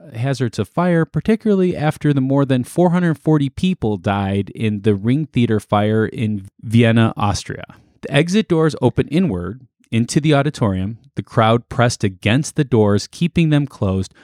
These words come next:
When people were able to pull the doors open enough to get out, some people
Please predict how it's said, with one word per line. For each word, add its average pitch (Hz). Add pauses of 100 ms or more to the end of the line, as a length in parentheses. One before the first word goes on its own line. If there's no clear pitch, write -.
(180)
When 110
people 170
were 147
able 190
to -
pull 175
the 180
doors 185
open 110
enough 113
to 139
get 127
out, 156 (260)
some 160
people 151